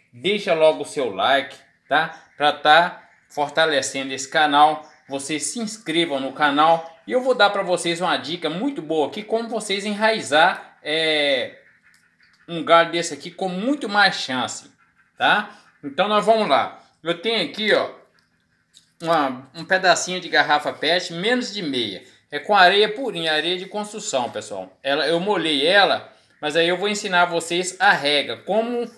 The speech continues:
vocês vão fazer. Nós vamos enfiar ela aqui uns dois centímetros. Uns dois centímetros pra dentro da areia,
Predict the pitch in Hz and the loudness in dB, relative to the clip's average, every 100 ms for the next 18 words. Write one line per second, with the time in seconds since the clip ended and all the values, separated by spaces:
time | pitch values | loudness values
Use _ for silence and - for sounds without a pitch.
0 | _ 151 156 165 156 185 208 151 117 101 | _ -8 -6 -4 -4 -2 2 0 0 -8
1 | - - - - - 160 160 196 220 196 | -12 -20 -20 -20 -4 -2 0 0 -2 -4
2 | 208 185 170 165 135 165 202 180 208 262 | -4 2 6 6 4 -2 -4 -4 -6 -6
3 | 277 - 214 135 - 160 143 110 - - | -6 -4 -8 -8 -8 -6 -6 -8 -14 -20
4 | - - - - - - - 120 202 220 | -20 -20 -20 -20 -20 -20 -14 -4 -2 -2
5 | 196 143 131 147 185 185 180 151 165 180 | -4 -8 -6 -4 -6 -4 -4 -4 -4 2
6 | 190 151 123 113 92 | 4 4 2 -4 -8